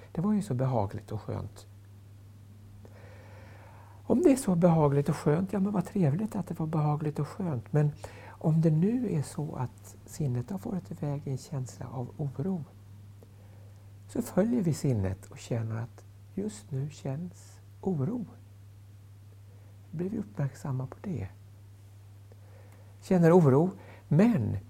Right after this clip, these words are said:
om det finns en historia och vi börjar analysera historien, varför känner jag den här oron? Ja, jag glömde göra det och det.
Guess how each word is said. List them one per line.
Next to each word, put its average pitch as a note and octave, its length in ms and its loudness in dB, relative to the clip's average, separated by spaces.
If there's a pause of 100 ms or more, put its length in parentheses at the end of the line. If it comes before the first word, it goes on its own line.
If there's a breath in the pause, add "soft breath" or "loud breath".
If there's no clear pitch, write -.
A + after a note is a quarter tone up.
(180)
om D#3 140 2
det F3 80 8
finns F3 260 2
en F3 60 2
historia D3 840 2
och B2+ 120 -2
vi C3+ 60 4
börjar C#3 240 0
analysera C#3+ 640 0
historien, G#2 720 -4
varför B2 420 -4
känner A#2+ 300 -6
jag A2+ 140 -4
den A#2+ 100 -4
här A2+ 160 -2
oron? C3 380 -6
Ja, A#2+ 320 0 (240 loud breath)
jag G#2+ 120 -2
glömde A#2 340 4
göra G#2+ 220 0
det G#2+ 200 -2
och G2 80 -2
det. B2 300 -4